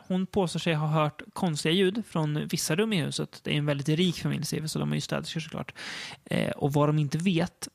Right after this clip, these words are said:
är att, och det här, jag vet att det här inte låter logiskt, men så här är, så här är filmen i alla fall. Eh, han har en mumie nere i källaren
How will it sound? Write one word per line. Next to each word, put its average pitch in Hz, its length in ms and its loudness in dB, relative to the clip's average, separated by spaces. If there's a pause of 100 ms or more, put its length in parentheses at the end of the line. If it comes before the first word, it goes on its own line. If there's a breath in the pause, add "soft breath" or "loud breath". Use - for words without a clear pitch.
(140)
är 143 220 2
att, - 300 -2 (400)
och 143 340 2 (160)
det 151 180 0
här, 143 220 2
jag 151 120 2
vet 156 220 0
att 151 60 0
det 147 60 2
här 135 140 2
inte 139 220 -2
låter 143 280 -2
logiskt, 147 340 0
men 180 400 0
så - 240 0
här 269 280 6
är, 254 280 4
så 254 100 2
här 262 160 6 (160)
är 262 120 6
filmen 165 220 4
i 139 40 4
alla 135 80 2
fall. 135 200 -2 (920 loud breath)
Eh, 64 480 2 (500)
han 196 160 6
har 226 80 6
en 220 80 4
mumie 190 300 6
nere 220 160 6
i 196 40 4
källaren 202 460 4